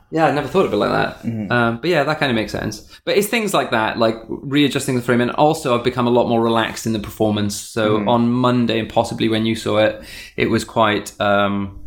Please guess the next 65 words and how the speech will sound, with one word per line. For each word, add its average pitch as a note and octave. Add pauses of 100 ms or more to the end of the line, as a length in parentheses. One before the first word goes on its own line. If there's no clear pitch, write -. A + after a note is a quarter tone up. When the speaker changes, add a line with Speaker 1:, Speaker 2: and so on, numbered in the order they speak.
Speaker 1:
sort - (140)
of -
Speaker 2:
Castle A#2+
nerves? B2 (320)
Speaker 1:
Uh, A3
not D4
really D#4
Speaker 2:
Or A3
Speaker 1:
castle G#3+
nerves, B2+
just F3
I D#3+
delivered E3
it D#3+
in D#3
the D#3+
way C#3+
that C3+
I A2+
thought C3
it B2
ought C3
to -
be A#2
delivered. G#2+
In, A2 (100)
Speaker 2:
Okay. G#2+
Speaker 1:
in B2+
as A#2
much A#2
as G#2+
this B2
is G#2+
a A2+
theatre D#3
show, C3
I'm A2+
delivering G#2+
to C#3
you. B2
Speaker 2:
Mm. A#2+ (260)
Speaker 1:
Um, B2
and C#3
over C#3
the C3+ (140)
last D#3+
few C#3
nights, C3+
this -
kind D3
of C3+
started -
to C3
relax, B2
and A#2+
now A#2+
it's A#2
a A#2
little B2
bit A2+
more A#2
conversational, G#2+
and G#2+
there's G#2+
a -